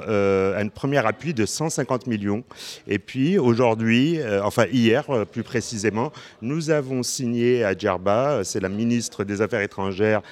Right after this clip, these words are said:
Madame Catherine Colonna, qui a signé, euh, ce financement additionnel de deux cents millions d'euros, qui est effectivement un prêt budgétaire. La France a toujours été très claire, elle a dit qu'elle était engagée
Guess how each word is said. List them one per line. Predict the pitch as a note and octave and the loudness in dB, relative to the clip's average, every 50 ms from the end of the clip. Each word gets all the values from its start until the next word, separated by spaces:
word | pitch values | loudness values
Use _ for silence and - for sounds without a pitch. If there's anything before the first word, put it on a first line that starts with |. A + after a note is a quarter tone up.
| - - - | -20 -18 -8
Madame | A2 G#2+ G#2 A2 G#2+ G#2+ | -4 -2 0 0 -2 -2
Catherine | - - C#3+ B2+ - - - B2 A2+ | -2 0 0 0 0 0 -4 -4 -4
Colonna, | - - G#2 G2 F#2+ G#2 C#3+ D#3+ | -2 -2 -2 -2 -2 -2 -4 -6
qui | - - - F#2+ | -6 -6 -4 -4
a | F2+ F#2 | -2 -2
signé, | - - - - C#3+ C#3 C3 B2 A#2 A#2+ C#3+ D3+ - - - - - - | -2 -4 -4 -4 -4 -2 0 2 4 4 2 2 -2 -10 -20 -18 -8 -2
euh, | G#2 G2+ F2 E2+ | 2 2 2 2
ce | - - B2+ G#2+ | 0 0 0 0
financement | - - - F#3+ E3+ D3 B2+ - A#2+ A#2 A#2+ | 0 -2 -6 -4 -4 -4 -4 -4 -4 -4 -4
additionnel | - A#2 A#2+ A2+ B2+ C#3 - - B2+ A2 B2 D#3 D3+ | -2 -4 -6 -6 -6 -8 -6 -4 -2 -2 -2 -4 -4
de | A#2 G2 | -6 -10
deux | F2+ F2 E2+ C#3+ C#3 | -10 -6 -4 -4 -2
cents | - D#3+ C#3 | -2 -4 -6
millions | B2+ B2 A2+ A2 A2 | -4 -4 -4 -4 -2
d'euros, | G#2 G2 F#2+ F2+ G#2+ D3 - - - - _ _ | 0 0 0 0 0 -2 -4 -8 -16 -20 _ _
qui | - - A#2 D3 | -6 -2 0 0
est | F3 - - | 0 0 0
effectivement | C#3+ - - C3+ - - - A2+ G#2 B2+ D#3 F3 D#3+ | -2 0 -2 -6 -6 -6 -6 -6 -4 -4 -4 -6 -6
un | A2+ G#2 G#2+ | -6 -8 -8
prêt | - - - - E3+ E3+ | -10 -10 -6 -2 -2 -2
budgétaire. | C#3+ C3+ C3+ G#2 G#2+ G#2+ - - F#2 E2 | -2 -4 -6 -4 -4 -4 -2 -2 -4 -4
La | E2+ F2+ F#2+ | -2 -4 -4
France | - - - B2+ B2+ B2+ A#2+ - - - - - - - | -4 -4 -2 0 0 0 0 -2 -6 -10 -14 -20 -20 -14
a | - E2+ | -14 -14
toujours | - - D#3+ D3+ C#3+ D3+ C3+ | -12 -10 -8 -6 -6 -4 -6
été | A#2+ G#2+ A2 F#2 | -6 -6 -8 -10
très | - - - - D3+ | -12 -10 -6 -6 -6
claire, | - - A#2 G#2+ A#2+ D3 E3+ - - D#2+ | -4 -4 -4 -2 -2 -2 -2 -4 -8 -10
elle | G2 G2 G2+ | -6 -4 -2
a | G2 G2 | -2 -4
dit | F#2+ F#2 G#2+ C#3 D#3+ D#3+ D3 _ _ - | -4 -8 -8 -6 -6 -8 -8 _ _ -2
qu'elle | A#2+ A2 G#2 | -2 0 0
était | A2 - - G#2 F2+ - - | -2 -4 -4 -6 -6 -6 -4
engagée | B2 F3 F3 D3+ E3+ D#3 C#3+ C3 C3 C#3+ C#3 B2+ | -2 -2 0 2 2 2 2 2 0 0 -2 -2